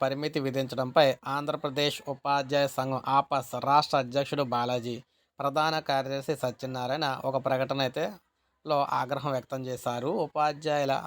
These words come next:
అత్యవసర ఆరోగ్య కారణాలతో నిలవ ఉన్న సాధారణ సెలవులు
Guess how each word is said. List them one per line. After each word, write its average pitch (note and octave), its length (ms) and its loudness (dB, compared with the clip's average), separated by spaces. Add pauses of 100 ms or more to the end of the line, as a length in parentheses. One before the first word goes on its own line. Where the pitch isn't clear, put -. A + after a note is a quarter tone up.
అత్యవసర C#3 540 -2 (200)
ఆరోగ్య C3+ 380 0
కారణాలతో B2+ 640 -2 (500)
నిలవ C#3 280 0 (120)
ఉన్న D3 180 0 (100)
సాధారణ C#3 480 0
సెలవులు B2+ 480 -2